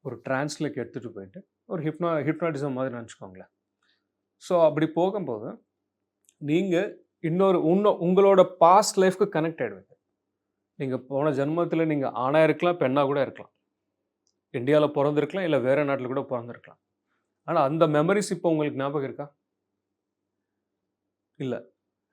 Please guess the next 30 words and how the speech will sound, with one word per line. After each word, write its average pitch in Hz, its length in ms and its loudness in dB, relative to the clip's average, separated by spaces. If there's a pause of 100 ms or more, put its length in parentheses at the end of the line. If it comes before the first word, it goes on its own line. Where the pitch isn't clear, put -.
ஆனா 180 400 -6
உங்களோட 135 420 -2
சப்கான்ஷியஸ் 170 580 0
மைண்ட்ல 131 360 -6 (100)
எல்லாமே 131 460 -8
இருக்கும். 98 280 -18 (840)
நேத்து 147 680 -4 (500)
நீங்க 131 300 -6
பார்த்த 127 720 -2
படம், 120 380 -4 (120)
நேத்து 135 440 -6
நீங்க 117 200 -8
சாப்பிட்ட 120 560 -10
ஃபுட்டு 107 200 -16 (420)
எந்த 127 240 -4
அளவுக்கு 147 240 2
மெமரியில 135 420 -2
ஸ்டோர் 131 360 -6
ஆயிருக்குமோ, 117 460 -10 (420)
அதே 151 300 -2
மாதிரி 151 260 -2
உங்க 135 180 -2 (100)
சப்கான்ஷியஸ் 165 640 0
மைண்ட்ல 139 420 -8 (420)
இது 139 280 0
வரைக்கும் 185 340 0
நீங்க 139 200 2
எத்தனை 170 280 -2
ஜென்மம் 151 340 -2
எடுத்திருக்கீங்களோ, 123 580 -8